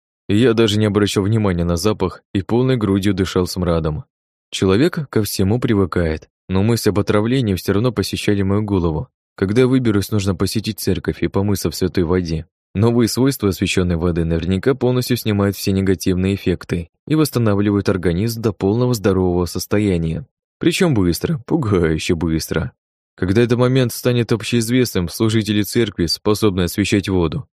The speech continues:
станут охренеть, насколько популярны. В свете событий и опасностей целительная вода– настоящая драгоценность, которую необходимо иметь при себе.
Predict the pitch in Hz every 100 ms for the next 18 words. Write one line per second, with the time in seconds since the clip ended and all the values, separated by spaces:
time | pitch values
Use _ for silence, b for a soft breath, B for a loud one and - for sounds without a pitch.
0 | _ - - 120 117 104 104 107 104 95
1 | 107 113 113 - 98 90 90 98 104 92
2 | 85 85 80 73 _ _ _ - - 135
3 | 120 107 113 135 143 107 104 101 - -
4 | 101 92 80 - 120 127 117 117 107 98
5 | 107 143 113 - - 135 151 - 131 95
6 | 95 - 110 110 110 117 104 92 82 80
7 | - _ - 135 131 127 107 - 92 110
8 | 101 90 87 - 92 - 80 78 82